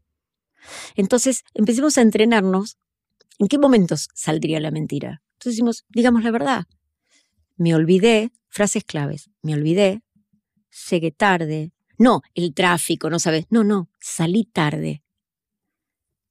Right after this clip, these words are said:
Me colgué bañándome. No encontraba las llaves. Perdón que llegué tarde. ¿Sí? Avisó. No.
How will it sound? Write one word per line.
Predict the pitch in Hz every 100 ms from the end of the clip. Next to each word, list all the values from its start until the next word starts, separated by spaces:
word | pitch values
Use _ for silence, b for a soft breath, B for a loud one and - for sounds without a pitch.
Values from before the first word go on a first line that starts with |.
| _
Me | - 190
colgué | - 202 214 240
bañándome. | 220 190 170 156 151 147 - _ _ _ _
No | 247
encontraba | 262 240 226 196 175
las | 160 147 -
llaves. | 143 139 - - _ _ _
Perdón | 175 165 190 208 220 - -
que | 170
llegué | - 156
tarde. | 147 143 147 - - _ _ _ _
¿Sí? | - 220 262 _
Avisó. | 156 151 - 151 139 _ _ -
No. | 175 170